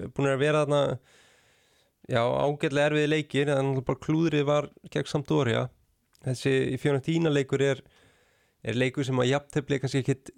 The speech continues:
verst úrslit í heimi fyrir, eh, langt tímabil eins og þetta. Þannig að ég held að, ég held samt að Allegri þurfi að fá stuðninginn fara, bara frá stuðningsmönnum,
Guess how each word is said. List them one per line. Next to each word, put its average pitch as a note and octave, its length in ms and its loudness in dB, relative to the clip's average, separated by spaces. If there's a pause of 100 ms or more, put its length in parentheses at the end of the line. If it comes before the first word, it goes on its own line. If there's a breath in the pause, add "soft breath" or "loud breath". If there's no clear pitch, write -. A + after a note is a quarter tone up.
(140)
verst C#3 300 -2
úrslit C#3+ 260 -2
í C#3 80 4
heimi D#3 380 2
fyrir, C#3+ 320 -2 (640)
eh, - 240 -14
langt C#3+ 260 -2
tímabil D3+ 460 0
eins D3+ 240 -2
og D3+ 80 2
þetta. D3 220 -2 (720)
Þannig A2 260 -6
að A2+ 120 0 (960 loud breath)
ég A2 180 2
held A2 160 -4
að, A#2+ 340 -2 (840)
ég B2 180 0
held - 100 -4
samt B2+ 180 -2
að C3 200 2
Allegri C3+ 400 0
þurfi C#3 240 2
að C3 160 2
fá C#3+ 180 -2
stuðninginn D#3+ 800 0 (200)
fara, - 400 -2 (120)
bara C#3 160 0
frá D3 200 0 (100)
stuðningsmönnum, D#3+ 580 0